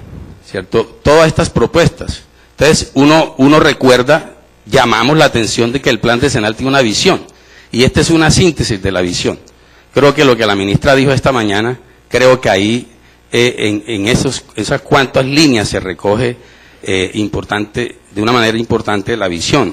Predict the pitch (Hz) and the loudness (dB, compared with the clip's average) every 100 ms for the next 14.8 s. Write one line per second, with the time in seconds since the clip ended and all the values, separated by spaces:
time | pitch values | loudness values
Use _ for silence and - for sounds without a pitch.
0 | - - 127 131 110 104 123 127 135 127 | -8 -2 -2 2 2 2 2 0 -2 2
1 | 127 120 127 131 123 107 104 139 - _ | 2 2 0 0 -2 -2 -2 -4 -8 _
2 | - _ 107 107 113 135 113 101 - 113 | -20 _ -6 -2 0 2 0 0 2 4
3 | 117 117 - 131 - 139 120 107 113 117 | 4 0 0 0 0 2 4 4 2 0
4 | 92 - 104 110 107 92 95 110 110 85 | -4 0 2 2 0 -4 -6 -4 -4 -4
5 | - 82 90 82 _ - - - 151 165 | -6 -8 -8 -10 _ -20 -20 -4 0 4
6 | 196 175 135 120 120 - 147 156 - 180 | 4 6 4 2 -2 0 0 -2 -2 0
7 | 139 104 110 - 95 95 98 107 123 113 | 0 0 -6 -6 -6 -4 -2 -2 -2 -4
8 | 98 92 92 113 - 139 104 - 95 92 | -4 -4 -4 -6 -6 -4 -4 -6 -8 -4
9 | 120 127 147 143 117 - 104 120 135 131 | -2 -2 -2 -4 -8 -8 -4 -4 -4 -6
10 | 131 131 127 127 131 - 135 131 - 101 | -4 -4 -4 -2 -2 -2 -2 -6 -6 -2
11 | 147 - - - - - - - 117 123 | -2 -4 -14 -20 -20 -20 -20 -4 2 4
12 | 120 117 120 131 165 175 143 135 165 156 | 4 2 2 2 2 2 2 4 2 2
13 | 160 165 160 - 120 120 147 143 131 - | 0 2 0 -2 0 0 -2 0 -2 0
14 | 107 110 139 - 147 143 139 139 | 0 0 0 0 4 4 4 -2